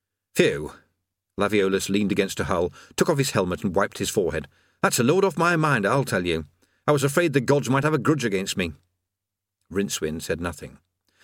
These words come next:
"They get a bit angry if you go around thinking up ideas like wooden horses and tunnels," said Laviolus. "They're traditionalists, you know. They prefer people just to hack at one another. I thought, you see, that if I could show people how to get what they wanted more easily, they'd stop being so bloody stupid."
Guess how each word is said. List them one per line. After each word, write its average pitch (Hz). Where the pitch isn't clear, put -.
"They 143
get 233
a 240
bit 254
angry 226
if 135
you 139
go 123
around 117
thinking 135
up 117
ideas 110
like 123
wooden 120
horses 104
and 117
tunnels," 98
said -
Laviolus. 82
"They're 156
traditionalists, 170
you 110
know. 85
They 156
prefer 196
people 151
just 160
to 165
hack 185
at 156
one 120
another. 85
I 190
thought, 277
you 113
see, -
that 151
if 151
I 240
could 240
show 214
people 92
how 131
to 147
get 147
what 175
they 165
wanted 151
more 117
easily, 107
they'd 135
stop -
being 123
so 117
bloody 92
stupid." -